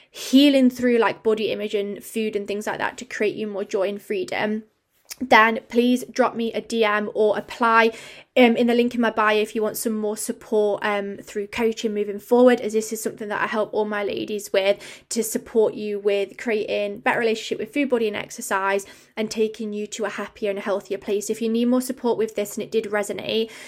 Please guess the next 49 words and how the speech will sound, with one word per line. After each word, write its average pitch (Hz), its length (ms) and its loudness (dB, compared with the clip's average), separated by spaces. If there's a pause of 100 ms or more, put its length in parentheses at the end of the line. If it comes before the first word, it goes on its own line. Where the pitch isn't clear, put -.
(160)
then 208 420 2
just 226 360 2
slide 285 240 4
into 269 200 -2
my 254 80 2
D 240 140 -2
Ms 202 420 0
and 202 140 -4
we 208 60 -4
can 208 100 -8
have 208 80 -4
a 208 60 -2
bit 208 100 -2
of 208 60 -2
a 208 60 -6
chit 220 220 -6
chat - 140 -6
and 214 100 -8
see 208 120 -4
what 180 60 -2
we - 40 -6
can 208 140 -8
do 214 100 -2
off - 80 -8
the - 80 -6
back 190 240 -2
of - 120 -8
that, 196 300 6 (220)
or 202 80 2
you 208 100 4
can 208 200 -2
apply 202 520 -4
in 196 200 -6
the 202 80 -6
show 208 280 4
notes. 220 460 0 (300)
And 220 360 8
last 247 280 4
thing, 262 160 2
just 277 180 0
to 285 80 -6
remind 269 640 2
you, 220 400 2
if 240 220 -4
you 240 180 -2
do 240 200 0
wanna 240 140 2
come 240 280 -4
join 226 340 2